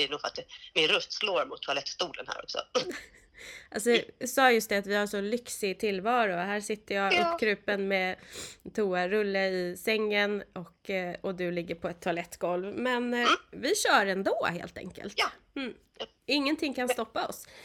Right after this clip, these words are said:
Speaker 1: Nej, nej. Och våra följare är så himla härliga, och lyssnare, för de är ju så, de, de står ut med allt sånt här. De tycker att det bara är lite mysigt.
Speaker 2: Ja.
Speaker 1: <laughs> Det
Speaker 2: Det
Speaker 1: behöver
Speaker 2: blir
Speaker 1: inte vara så jävla perfekta i kanten och ha någon fin studio. Vi kan sitta och ha det så här.
Speaker 2: Ja,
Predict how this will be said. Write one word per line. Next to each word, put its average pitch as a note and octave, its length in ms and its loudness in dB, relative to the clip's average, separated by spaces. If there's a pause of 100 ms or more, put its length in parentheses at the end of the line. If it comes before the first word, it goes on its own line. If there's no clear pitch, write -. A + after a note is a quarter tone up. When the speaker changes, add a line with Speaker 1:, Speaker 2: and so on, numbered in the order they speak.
(240)
Speaker 1:
Nej, F#3 840 2
nej. F3 280 -4
Och F3+ 320 -10
våra F3+ 160 2
följare F3 380 -4
är E3+ 40 -6
så - 140 -12
himla E3 200 -12
härliga, D3 340 -4
och D#3+ 120 -8
lyssnare, D#3+ 520 -6
för - 100 -12
de E3+ 160 0
är G3+ 40 -2
ju G3+ 60 0
så, D3+ 220 -4
de, F3 320 -6
de G3 160 -10
står - 240 -12
ut - 180 -10
med - 140 2
allt - 100 -10
sånt - 160 -10
här. C#3 140 -2
De G3 100 -6
tycker G#3+ 220 -10
att - 60 -6
det E3+ 100 -8
bara D3+ 180 -2
är C#3 40 -2
lite - 180 -10
mysigt. - 360 -8 (300)
Speaker 2:
Ja. D4 120 2 (100)
Speaker 1:
<laughs> B4+ 100 -2
Det - 120 4 (600)
Speaker 2:
Det A3 100 0
Speaker 1:
behöver A#3+ 160 6
Speaker 2:
blir A3+ 60 2
Speaker 1:
inte G3+ 120 -4
vara A3+ 240 2
så G3 100 -14
jävla D#3 220 0
perfekta C#3+ 440 -6
i C#3 40 -4
kanten C#3 340 -6
och D3+ 60 -10
ha D3+ 80 -6
någon C#3+ 160 -10
fin C3+ 260 -10
studio. D3+ 400 -4 (340)
Vi - 80 -10
kan G4 140 -4
sitta - 300 0
och - 40 6
ha - 80 8
det - 80 2
så - 100 -8
här. - 220 -4 (140)
Speaker 2:
Ja, F4+ 340 6